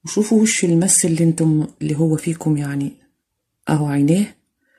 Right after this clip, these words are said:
يعني حتى ال-، ال-، ال-، ال-، المم بتاع العين يعني هنا، اهو هنا العين، اهو الانف بتاعه، اهو البق بتاعه، شايفين؟ يعني اهو وشه كامل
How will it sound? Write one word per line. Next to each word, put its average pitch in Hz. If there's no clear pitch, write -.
يعني 151
حتى 208
ال-، 156
ال-، 147
ال-، -
ال-، 143
المم 170
بتاع 143
العين 151
يعني 139
هنا، 160
اهو 147
هنا 156
العين، 165
اهو 160
الانف 160
بتاعه، 165
اهو 175
البق 160
بتاعه، 143
شايفين؟ 170
يعني 143
اهو 160
وشه 160
كامل 143